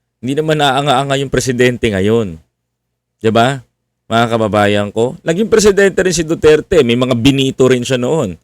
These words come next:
Pero nung ginawa nila, sinapalan din nila ng iba. Di ba?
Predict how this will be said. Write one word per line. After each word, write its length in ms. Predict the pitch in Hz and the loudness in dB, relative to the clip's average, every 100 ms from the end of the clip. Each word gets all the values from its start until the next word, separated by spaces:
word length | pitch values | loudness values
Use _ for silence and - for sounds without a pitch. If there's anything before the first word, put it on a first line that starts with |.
| _ | _
Pero 160 | 156 165 | 0 2
nung 160 | 170 151 | 0 -2
ginawa 400 | 156 151 143 135 | -2 0 0 0
nila, 160 | 156 | -2
sinapalan 640 | 160 131 120 113 107 110 110 | -4 -4 -2 0 2 0 -2
din 160 | 104 | -4
nila 160 | 104 104 | -2 -4
ng 120 | 104 | -6
iba. 320 | 95 113 117 82 _ _ _ _ _ _ _ _ _ _ _ _ _ - | -6 -6 -8 -12 _ _ _ _ _ _ _ _ _ _ _ _ _ -8
Di 80 | 87 | 0
ba? 240 | 120 156 | 2 0